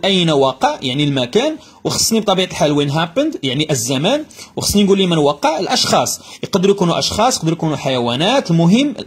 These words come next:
هنا لمن وقع. المش-، المشكل اللي كيطيحوا فيها التلاميذ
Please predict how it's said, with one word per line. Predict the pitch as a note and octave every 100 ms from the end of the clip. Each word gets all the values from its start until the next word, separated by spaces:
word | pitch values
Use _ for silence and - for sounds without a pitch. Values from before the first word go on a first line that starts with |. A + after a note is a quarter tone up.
| -
هنا | D#3 G3 C#4 - -
لمن | D#3+ A3 B3 G#3+
وقع. | - G2+ E2+ - - - -
المش-، | E3 G#3 A#3 -
المشكل | A3+ B3 C4
اللي | B3
كيطيحوا | A#3 A3 G3+
فيها | G#3+ F3+ D#3+ -
التلاميذ | - E3+ F#3+ E4